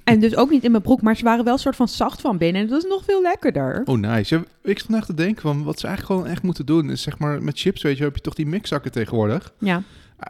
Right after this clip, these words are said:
Speaker 2: waarom niet met M en M's? Dat je, zeg maar, die crunchy M en M's en dan de gewone en de ka-, karamel, zeg maar, dat je gewoon allemaal in één zak hebt.
Speaker 1: Hebben ze dat niet?
Speaker 2: Volgens mij niet.
Speaker 1: Oh, maar nee, volgens mij wel, hoor.
Speaker 2: Oké.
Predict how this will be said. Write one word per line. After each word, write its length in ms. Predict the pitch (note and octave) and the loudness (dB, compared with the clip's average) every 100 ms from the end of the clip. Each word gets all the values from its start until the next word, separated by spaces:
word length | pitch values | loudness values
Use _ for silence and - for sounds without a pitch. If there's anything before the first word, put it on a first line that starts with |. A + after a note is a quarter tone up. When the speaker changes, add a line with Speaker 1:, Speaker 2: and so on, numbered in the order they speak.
| - | -16
Speaker 2:
waarom 300 | C3+ D#3+ A3+ | -6 -2 0
niet 140 | A#3 | 0
met 220 | A3 - F#3+ | -2 0 0
M 60 | F3+ | 2
en 140 | F#3 | 0
M's? 80 | A#2+ | -2
Dat 100 | B2+ | -2
je, 60 | C#3 | -4
zeg 140 | D3 | -2
maar, 100 | C#3+ | -4
die 80 | C3+ | -4
crunchy 400 | - D3+ E3 - | -2 -2 -2 -4
M 180 | E3 E3 | -2 -2
en 220 | D#3+ D#3 D#3 | -2 -2 -2
M's 80 | |
en 100 | - | -2
dan 160 | C3+ A#2+ | -2 -2
de 100 | C#3+ | -4
gewone 440 | - B2+ C3 D#3 D3+ | -4 0 2 2 0
en 200 | C#3+ B2+ | -2 -2
de 80 | B2 _ | -4 _
ka-, 260 | - C#3+ B2 | -6 -4 -4
karamel, 460 | C3+ B2 C3 C#3+ | -4 0 2 2
zeg 100 | D3+ | 0
maar, 80 | D3+ | -4
dat 100 | C#3 | -4
je 60 | C#3 | -4
gewoon 160 | C#3+ | -4
allemaal 200 | B2 D3+ | -2 -2
in 60 | C#3+ | -2
één 160 | C#3 C3+ | -2 -2
zak 280 | C3 - - | -2 -4 -8
hebt. 400 | G#2+ G2+ - - - _ _ - | -6 -6 -8 -20 -20 _ _ -10
Speaker 1:
Hebben 240 | - A#3+ | -4 0
ze 80 | C#4+ | 2
dat 160 | C4 C#4 | 2 4
niet? 260 | F4 - - - - - | 0 -2 -16 -20 -20 -12
Speaker 2:
Volgens 260 | - F3+ - | -6 -6 -6
mij 120 | C#4 | -4
niet. 380 | G#3+ C4 G#3+ - - _ _ _ _ | -2 -2 -4 -12 -20 _ _ _ _
Speaker 1:
Oh, 320 | A#3 G#3 D#3 | 0 2 2
maar 260 | G#3+ A3+ - | 2 2 4
nee, 160 | A#3+ A#3+ | 4 4
volgens 220 | C4 - | 0 2
mij 140 | B3+ | 2
wel, 200 | A#3+ C#4 | 2 4
hoor. 300 | E3 D3 B3+ - _ | 4 4 2 -4 _
Speaker 2:
Oké. 420 | E3+ G#3 C#3 G2+ | -6 0 0 0